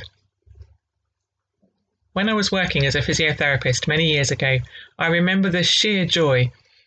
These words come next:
when a patient who, for whatever reason, was having to learn or relearn how to walk,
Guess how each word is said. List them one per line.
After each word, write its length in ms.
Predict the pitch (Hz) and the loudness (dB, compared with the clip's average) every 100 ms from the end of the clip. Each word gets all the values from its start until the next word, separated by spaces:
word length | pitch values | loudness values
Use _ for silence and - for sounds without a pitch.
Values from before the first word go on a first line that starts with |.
| _ | _
when 160 | 160 156 | -2 -2
a 80 | |
patient 480 | 156 202 196 - 196 | 0 0 0 0 0
who, 320 | 175 175 170 - - | 0 0 0 -2 -2
for 120 | 170 | 2
whatever 400 | 170 175 190 190 | 2 2 0 0
reason, 320 | 196 185 139 | 0 0 0
was 140 | 135 139 | 0 0
having 260 | 151 151 | 0 0
to 120 | 139 156 | 0 0
learn 320 | 165 175 175 | 0 0 2
or 180 | 151 147 | 2 0
relearn 380 | 185 175 165 | 0 0 0
how 200 | 165 170 160 | 0 0 0
to 140 | 165 | -2
walk, 360 | 156 147 127 | 0 2 2